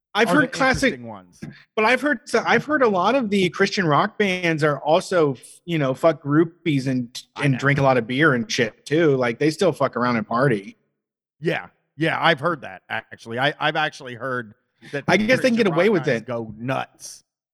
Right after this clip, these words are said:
Speaker 1: Right. I mean, I guess if you get clearance for it, it's like, that's what I would, that's what I want. I want at least, like,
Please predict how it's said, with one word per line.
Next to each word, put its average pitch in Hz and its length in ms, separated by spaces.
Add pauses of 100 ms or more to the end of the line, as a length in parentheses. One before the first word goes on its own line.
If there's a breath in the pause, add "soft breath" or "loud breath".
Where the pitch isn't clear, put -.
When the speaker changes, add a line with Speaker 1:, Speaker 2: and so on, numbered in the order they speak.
(280)
Speaker 1:
Right. 139 320 (300)
I - 80
mean, 220 160
I 208 80
guess 226 300
if 175 120
you 196 100
get 190 500
clearance 208 500
for 180 300
it, 185 80
it's 160 140
like, 170 180
that's 156 220
what 175 100
I 156 140
would, 151 320 (140)
that's 170 220
what 165 80
I 147 160
want. 151 240
I 147 40
want 190 180
at 165 60
least, 160 200
like, 143 140